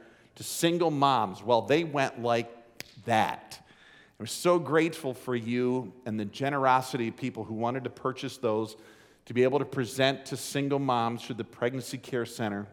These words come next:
Next Sunday, those dressers are gonna be in the foyer. <clears throat> There will be magic markers.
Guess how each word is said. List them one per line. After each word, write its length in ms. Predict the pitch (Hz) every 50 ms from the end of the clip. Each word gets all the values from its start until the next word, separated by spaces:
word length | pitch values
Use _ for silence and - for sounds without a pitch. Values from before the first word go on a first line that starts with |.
| - - _ _ _ _ _ _ _ _ _ - - _ _ _ _ _ _ _ _ _ _ _ -
Next 580 | 117 120 135 156 175 202 - - - - -
Sunday, 760 | - - - - 226 214 214 202 190 156 135 120 110 107 113
those 280 | 120 117 139 151 143 120
dressers 480 | - 156 151 156 160 - 175 151 117 123
are 60 | 131
gonna 220 | 110 147 139 135
be 200 | 123 135 135 -
in 140 | 139 135 131
the 60 | 123
foyer. 600 | - - - - 147 135 131 113 98 85 80 - - - -
<clears throat> 80 | - - - - _ - - _ _ _ _ -
There 120 | 131 131
will 140 | 123 139 131
be 160 | 113 135 131
magic 500 | 117 113 123 127 131 127 - 139 - -
markers. 720 | 123 135 131 131 127 - - 104 101 104 - - - -